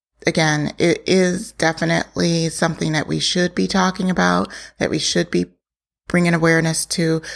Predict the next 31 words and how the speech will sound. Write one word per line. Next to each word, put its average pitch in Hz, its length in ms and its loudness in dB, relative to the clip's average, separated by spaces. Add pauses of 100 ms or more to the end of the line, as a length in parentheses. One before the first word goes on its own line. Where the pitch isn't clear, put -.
(120)
So 165 340 2
the 160 180 -2
myth 165 440 -2
around 156 480 0
the - 80 -4
fact - 280 -4
that - 140 -4
we 156 80 -6
should - 280 -2
not 165 440 -2
talk - 260 -2
about 185 260 -2
mental 175 300 -2
health 170 360 -2 (380)
definitely 165 840 0 (260)
<laughs> - 280 -14
needs 165 320 -2
to 156 140 0
be, 147 340 0 (280)
needs 165 260 -2
to - 120 -6
be 156 140 -2
called 165 440 -2
out. 131 260 -8 (200)
<laughs> 226 200 -2 (260)
So 185 380 0 (440)
again, 170 460 2
my 170 160 0
first 185 380 -2
myth 233 300 -2 (120)
is 151 480 -4